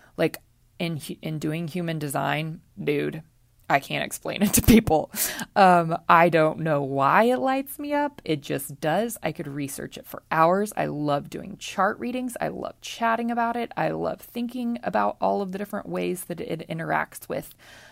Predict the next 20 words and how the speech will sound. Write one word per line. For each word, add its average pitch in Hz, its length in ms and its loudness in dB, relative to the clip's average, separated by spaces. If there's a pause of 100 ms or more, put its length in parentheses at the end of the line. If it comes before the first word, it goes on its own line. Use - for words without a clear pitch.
(120)
um, 156 380 -6
our 156 120 0
daily 220 380 -2
life, 202 320 0
with - 160 -14
science, 196 600 -4
with - 220 -16
biology, - 640 -2
with - 200 -12
religion. - 640 -4
Like, - 240 -10
I 160 60 -2
love 156 440 2
it. 156 120 0
I - 100 -2
love - 180 -6
it. - 100 -10
I - 160 -10
love 247 280 4
it. 330 320 0